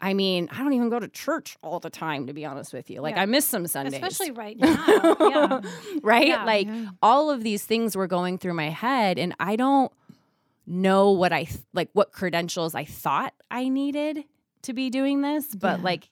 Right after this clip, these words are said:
Speaker 1: here we are today.
Speaker 2: Right.
Speaker 3: Yeah. And, you know,
Speaker 1: And
Speaker 3: it's, you saying that, Kristen, I, I just remember because when Catherine had, you know, the <laughs> idea to do the podcast, even though she says she doesn't really know, you know, was I really called? Uh,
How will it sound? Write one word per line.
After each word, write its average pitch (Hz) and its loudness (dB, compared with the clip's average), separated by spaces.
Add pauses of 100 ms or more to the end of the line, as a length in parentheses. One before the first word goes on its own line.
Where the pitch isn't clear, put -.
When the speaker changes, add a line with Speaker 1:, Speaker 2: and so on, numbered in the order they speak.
Speaker 1:
here 208 -2
we 226 0
are 190 2
today. 156 -6
Speaker 2:
Right. 226 -10
Speaker 3:
Yeah. 254 -2 (180)
And, 240 0
you 196 4
know, 190 6
Speaker 1:
And 190 0
Speaker 3:
it's, - -12
you 208 -10
saying 202 -8
that, - -16
Kristen, 160 -14
I, 175 -12 (640)
I 214 -6
just 262 -6
remember 202 -4
because 190 -12
when 190 -8
Catherine 202 -12
had, 165 -12 (120)
you 185 -12
know, 160 -10
the 190 -8 (100)
<laughs> - -14
idea 220 -8
to 214 -8
do 220 -8
the 208 -8
podcast, 196 -12 (800)
even 359 -2
though 247 0 (100)
she - -8
says 190 -8
she - -18
doesn't 175 -14
really 165 -10
know, 160 -10
you 175 -10
know, 160 -12
was 160 -12
I 170 -10
really 165 -10
called? 160 -10
Uh, 160 -8